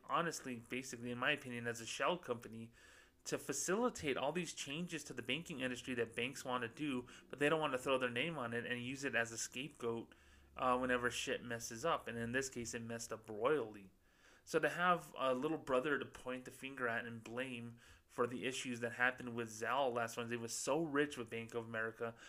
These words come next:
and there were so many people on social media that did not realize that Bank of America is Zelle, Zelle is Bank of America. I used the Ace Ventura Pet Detective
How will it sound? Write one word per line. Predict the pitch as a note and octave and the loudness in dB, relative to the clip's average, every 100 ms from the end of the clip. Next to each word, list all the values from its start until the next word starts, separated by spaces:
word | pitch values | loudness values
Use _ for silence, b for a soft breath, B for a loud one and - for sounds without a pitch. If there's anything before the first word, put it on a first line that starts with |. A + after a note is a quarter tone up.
| B - | B 2
and | C3 | 4
there | |
were | B2 | 4
so | A#2+ - - D3+ | 4 0 2 4
many | F#3 F#3 F3 | 4 0 -2
people | - D#3+ D3 C3 | -4 -8 -4 0
on | B2+ | 0
social | A#2+ B2+ B2 | 0 -2 -2
media | B2+ A#2+ | -2 0
that | A#2 G#2+ | -2 -2
did | C3 | -2
not | D3 C3 C3 B2+ A2 | -2 0 2 2 2
realize | B2+ B2 A2 G#2+ G#2+ B B B - | 2 2 0 -6 -10 B B B -4
that | A#2+ | 0
Bank | B2 B2 | 2 0
of | B2+ | -2
America | A#2+ A#2 A#2 A#2+ - | 2 4 4 0 0
is | B2+ B2+ A2+ A2+ | 2 2 2 2
Zelle, | G#2+ A2 A2 | 4 4 2
Zelle | A2+ A2+ A#2 | 2 4 2
is | A#2+ A#2+ A2 | 0 -4 -4
Bank | A2+ A2 A2+ | -8 -8 -8
of | A2+ | -4
America. | C3+ D3 B2 A2+ G#2+ B B B B B - | 0 0 0 -2 -8 B B B B B 0
I | |
used | C3+ C#3 C3 | 0 0 -4
the | - A#2 | -4 -2
Ace | C3 C3 | -4 -4
Ventura | C3 - C#3 B2+ | -8 0 4 4
Pet | B2+ A#2+ | 2 -2
Detective | B2 - A#2+ - A#2+ | -2 -4 -2 0 -2